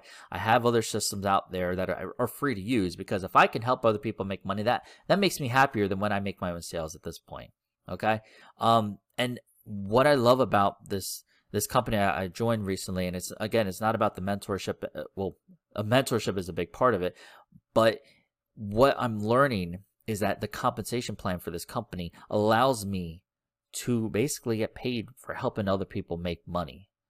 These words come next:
Okay, that's basically what I've been doing on my own, but now this is in a group setting. This is a team setting. And for the past few years, I've been doing this on my own, and it's a lonely game.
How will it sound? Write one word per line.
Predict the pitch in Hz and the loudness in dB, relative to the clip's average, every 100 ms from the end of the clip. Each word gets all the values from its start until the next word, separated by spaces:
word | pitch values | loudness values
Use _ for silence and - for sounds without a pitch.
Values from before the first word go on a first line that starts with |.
| _ | _
Okay, | 90 - 95 | -10 -4 2
that's | 110 - | 2 2
basically | 113 135 143 | 2 2 4
what | 127 | 4
I've | 117 92 | 4 4
been | 87 - | -4 0
doing | 110 113 | 2 2
on | 98 | 0
my | 87 - | -2 -4
own, | 92 101 120 | -2 -2 -2
but | 98 92 | -4 0
now | 98 | 2
this | 104 101 98 | 2 0 -4
is | |
in | 92 | -4
a | 87 | -6
group | 80 90 104 - | -6 -4 -4 -4
setting. | 101 87 | -4 -4
This | 92 107 | -6 -6
is | 104 | -6
a | 92 | -6
team | - 113 107 | -6 -10 -8
setting. | - 90 80 - - - _ _ | -4 -4 -6 -12 -20 -20 _ _
And | 110 113 107 101 _ _ _ _ _ _ _ _ _ _ _ _ _ - | -2 -2 -2 -8 _ _ _ _ _ _ _ _ _ _ _ _ _ 0
for | 143 | 0
the | 123 | 2
past | - 151 - | 2 2 0
few | 143 | -4
years, | 123 151 143 - | 0 4 4 2
I've | 123 110 | 0 -2
been | 104 | 0
doing | 120 147 135 | 2 2 0
this | - | -2
on | 113 | 0
my | 101 - | 0 0
own, | 127 131 101 | 0 2 0
and | - 110 | -2 -4
it's | 123 | -2
a | 131 | -4
lonely | 101 110 139 139 135 101 | 0 0 0 -4 -6 -6
game. | 98 131 107 82 | -4 -4 -6 -8